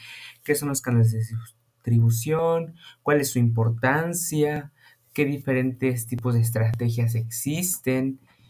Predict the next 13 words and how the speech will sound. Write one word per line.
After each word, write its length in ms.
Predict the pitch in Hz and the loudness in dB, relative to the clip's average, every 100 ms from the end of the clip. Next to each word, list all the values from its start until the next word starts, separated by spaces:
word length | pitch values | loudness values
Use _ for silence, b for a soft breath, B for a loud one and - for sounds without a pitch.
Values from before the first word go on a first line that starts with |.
| b _ - | b _ -12
y 280 | 160 160 156 | -8 -8 -2
todo 200 | - 151 | 2 4
acerca 460 | 156 156 147 - 151 | 2 -2 -6 -2 -2
de 120 | 147 | 0
los 200 | 147 143 | -2 -4
canales 340 | 139 131 127 123 | -4 -4 -2 2
de 160 | 120 | 2
distribución 720 | 113 120 113 120 117 117 131 135 | 4 2 0 0 -2 0 -4 -4
para 260 | 135 131 | -6 -6
que 220 | - 139 - | -6 -6 -6
ustedes 400 | 120 - 117 113 | -12 -4 0 0
se 60 | 117 | 2
informen 500 | 117 131 143 147 | 0 0 -2 -8